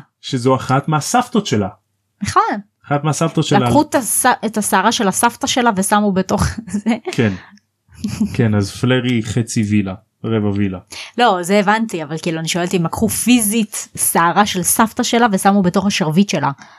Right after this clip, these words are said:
Speaker 1: כי כן, סבתא שלה הייתה וילה, היא הייתה יצור קסום.
Speaker 2: איזה קטע.
Speaker 1: בגלל זה היא ככה.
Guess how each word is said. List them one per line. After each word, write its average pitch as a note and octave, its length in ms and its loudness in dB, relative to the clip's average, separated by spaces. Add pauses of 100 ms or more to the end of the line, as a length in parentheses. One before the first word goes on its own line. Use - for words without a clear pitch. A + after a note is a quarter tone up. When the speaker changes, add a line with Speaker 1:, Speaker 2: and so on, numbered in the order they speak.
Speaker 1:
כי A#2 240 0
כן, A#3 200 2
סבתא B2 400 -2
שלה C3+ 260 2
הייתה B2 300 0
וילה, A#2+ 380 4 (340)
היא A#2+ 100 -2
הייתה G#2+ 200 0
יצור B2 540 0
קסום. C#3+ 480 2 (220)
Speaker 2:
איזה - 140 -18 (100)
קטע. - 240 -20 (1400)
Speaker 1:
בגלל A2 180 2
זה A2 120 2
היא A2+ 260 0 (580)
ככה. - 300 -4